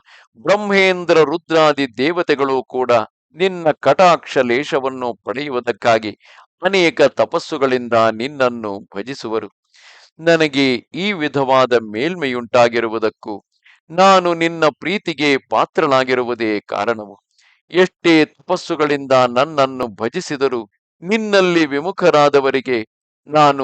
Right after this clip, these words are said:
ಒಲಿಯತಕ್ಕವಳಲ್ಲ, ಏಕೆಂದರೆ ನಾನು ನಿನಗಿಂತಲೂ ಬೇರೆಯಾದವಳಲ್ಲ. ಆದುದರಿಂದ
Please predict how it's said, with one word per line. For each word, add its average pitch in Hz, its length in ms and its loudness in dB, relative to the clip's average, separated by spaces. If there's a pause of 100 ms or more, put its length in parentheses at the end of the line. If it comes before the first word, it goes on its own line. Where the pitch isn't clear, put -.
(140)
ಒಲಿಯತಕ್ಕವಳಲ್ಲ, 117 960 0 (460)
ಏಕೆಂದರೆ 135 600 0 (400)
ನಾನು 151 460 2
ನಿನಗಿಂತಲೂ 135 840 -2 (220)
ಬೇರೆಯಾದವಳಲ್ಲ. 110 920 -2 (520)
ಆದುದರಿಂದ 139 640 2